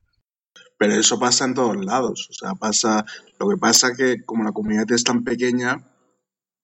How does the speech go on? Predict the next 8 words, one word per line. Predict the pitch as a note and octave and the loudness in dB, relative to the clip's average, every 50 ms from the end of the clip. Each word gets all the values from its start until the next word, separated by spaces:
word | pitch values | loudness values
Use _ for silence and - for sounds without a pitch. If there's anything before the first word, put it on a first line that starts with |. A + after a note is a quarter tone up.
| _ _ | _ _
despunta | C3 C3+ C3 B2+ A#2+ A#2 - _ _ A2+ A2+ A#2+ A2+ A#2 A2+ | 2 2 4 4 2 2 0 _ _ -2 -2 0 0 2 2
más | A2 A2+ A2+ A#2+ A#2+ - - | 2 2 2 2 0 -2 -2
o | F2+ - | -2 -2
se, | - - A#2 | -2 -2 -4
o | G#2 F#2+ E2+ _ - - _ - B2 | -6 -6 -10 _ -20 -20 _ -6 -2
se | A2 - - G#2 | -2 -2 -2 -2
nota | G2+ G2+ G#2+ G#2+ G2 | -8 -6 -4 -4 -2
más. | F#2+ G#2+ A#2+ A#2 - - _ | 0 0 0 -2 -2 -6 _